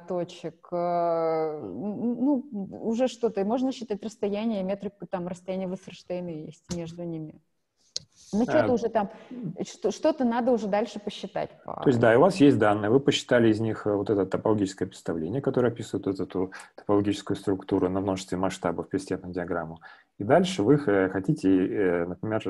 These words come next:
Speaker 2: решить задачу классификации, вы должны сравнить, э, например, диаграммы между собой. Э, или, э, это раз, мы можем по-, посчитать их расстояние между ними, это решать за квадрат можно времени. Можно их векторизовать, эти ди-, диаграммы.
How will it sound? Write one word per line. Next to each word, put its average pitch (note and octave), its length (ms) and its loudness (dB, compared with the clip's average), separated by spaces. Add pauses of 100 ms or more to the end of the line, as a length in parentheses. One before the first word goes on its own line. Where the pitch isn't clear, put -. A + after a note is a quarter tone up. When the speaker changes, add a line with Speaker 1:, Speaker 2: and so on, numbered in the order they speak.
(120)
Speaker 2:
решить G2 240 -2
задачу G2 340 -2
классификации, D3 560 -4
вы F#2+ 100 -6
должны G2 300 -4
сравнить, G#2 680 -6
э, F2+ 80 -4
например, F2+ 320 -12
диаграммы F2+ 380 -4
между F2 180 -10
собой. D2 420 -16 (640)
Э, D#2+ 760 -10 (1120)
или, B2+ 280 4
э, F#2+ 560 0
это G2 260 -2
раз, D#3+ 280 4
мы F#2+ 80 -6
можем E2+ 440 -6
по-, - 80 -10
посчитать - 400 -6
их E2 100 -10
расстояние E3+ 440 -2
между B2+ 220 -2
ними, A2+ 260 -4
это G2 360 -4
решать G#2 320 -4
за F#2+ 100 -4
квадрат D#2+ 480 -6
можно D#2+ 300 -16
времени. D#2+ 280 -14 (380)
Можно A#2 220 0
их A2 160 -4
векторизовать, B2+ 720 2
эти A2+ 260 0
ди-, A2 200 2
диаграммы. G2+ 680 2